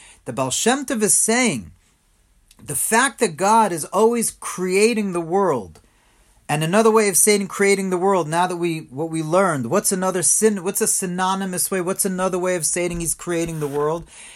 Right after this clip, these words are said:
That, that God is speaking reality into existence every moment. That's what the Baal Shem Tov is teaching, that Hashem is speaking reality into a moment, and therefore,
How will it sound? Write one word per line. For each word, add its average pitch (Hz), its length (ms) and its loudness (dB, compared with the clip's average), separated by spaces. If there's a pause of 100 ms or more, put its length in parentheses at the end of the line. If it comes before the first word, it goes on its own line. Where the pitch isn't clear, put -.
(160)
That, 220 240 2
that 190 160 -2
God 202 260 2
is 180 140 4
speaking 240 580 0
reality 196 640 2
into 185 300 -4
existence 170 640 0
every 160 300 -2
moment. 139 600 -4 (1800)
That's 220 360 2
what 233 100 0
the 185 60 -2
Baal 160 180 2
Shem 160 280 -4
Tov 147 100 -8
is 143 160 -2
teaching, 156 440 -6
that 151 140 -2
Hashem 165 380 -2
is 214 100 2
speaking 226 460 -2
reality 208 340 0
into 202 200 -4
a 202 40 -2
moment, 254 300 -2
and 190 240 -2
therefore, 202 840 2